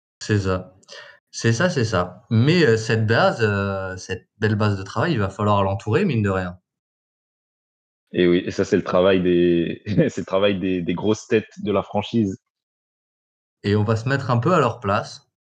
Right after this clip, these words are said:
Speaker 1: On va un peu, euh, spéculer, et cetera. Euh, mine de rien, vous avez potentiellement deux choix, euh, à la prochaine draft,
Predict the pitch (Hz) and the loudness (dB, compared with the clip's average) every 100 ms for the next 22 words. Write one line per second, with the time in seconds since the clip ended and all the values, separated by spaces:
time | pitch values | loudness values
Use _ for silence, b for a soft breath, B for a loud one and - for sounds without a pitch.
0 | - 101 98 113 110 107 - 120 123 107 | -6 -2 2 4 2 0 0 2 2 2
1 | 92 90 87 87 85 85 90 - 95 92 | 0 -4 -8 -10 -8 -10 -12 -10 -10 -6
2 | 92 87 98 110 95 - - 90 98 143 | -4 0 2 2 0 -6 -6 -2 0 -2
3 | - B B - _ _ 90 85 82 80 | -6 B B -20 _ _ 0 0 0 -2
4 | 80 78 78 76 76 - - _ _ 110 | -2 -2 -2 -2 -4 -8 -12 _ _ 2
5 | 113 131 127 117 196 147 123 117 127 113 | 4 4 4 4 4 4 2 2 2 2
6 | 139 170 127 117 127 120 117 123 160 127 | 2 0 -2 -2 -2 0 2 2 2 0
7 | 110 143 - 131 139 - - b _ _ | 0 -2 -2 0 0 -2 -10 b _ _
8 | _ _ - 101 98 98 95 95 101 98 | _ _ -2 2 2 2 2 0 0 0
9 | - 113 120 98 113 - | -2 -2 0 0 -2 -6